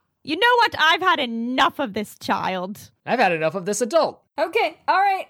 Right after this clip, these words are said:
Speaker 3: okay, okay. Max gets in between them and is, like, doing the, like,
Speaker 1: <laughs> Well,
Speaker 3: you know, like,
Speaker 1: cl-
Speaker 3: the, the referee of, like, "No, no, no, no, no, no, you're not gonna fight a child."
Speaker 1: Oh,
Speaker 3: Don't
Speaker 1: no, Claire isn't going to fight the child. Claire was going to completely ignore the child and just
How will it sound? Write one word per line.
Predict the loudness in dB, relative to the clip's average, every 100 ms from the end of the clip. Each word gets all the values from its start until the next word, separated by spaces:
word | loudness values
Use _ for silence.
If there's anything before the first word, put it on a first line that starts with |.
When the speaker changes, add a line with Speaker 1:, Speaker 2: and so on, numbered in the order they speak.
| -4
Speaker 3:
okay, | 0 0 -2 -2
okay. | -2 0 0 -2 -4
Max | 0 0 0 -6
gets | -2 0 0
in | -6 -8
between | -8 -10 -8 -6
them | -6 -6
and | -8
is, | -10 -10
like, | -6 -6 -6
doing | -6 -4 -4 -4
the, | -6 -4
like, | -4 -6 -8 -14 _
Speaker 1:
<laughs> | _
Well, | 0 0 0
Speaker 3:
you | -6 -4
know, | -2 0
like, | 0 0
Speaker 1:
cl- | -2 -4
Speaker 3:
the, | -4
the | -4
referee | 0 -2 -2 -6 -4 -2
of, | -4 -6
like, | -6 -6 -6 -10
"No, | -10 -8
no, | -8 -2
no, | 0 0 -4
no, | -6
no, |
no, | -2 -2 -2 -4
you're | -6 -2
not | -2 -2
gonna | -6 -4
fight | -4 -6
a | -6
child." | -4 -2 -2 -4 -8 _ _
Speaker 1:
Oh, | 0 4 4
Speaker 3:
Don't | 2
Speaker 1:
no, | 0
Claire | 0 0 2 2
isn't | 0 -4 -4
going | 0 0
to | -2
fight | -2 -2
the | -2
child. | -4 -2 -2
Claire | 0 0
was | 0 -2
going | -2 -2
to |
completely | -2 -6 -6 -4 -4
ignore | -2 -2 0 0
the | -2
child | -2 -2 -2
and | -6
just | -8 -12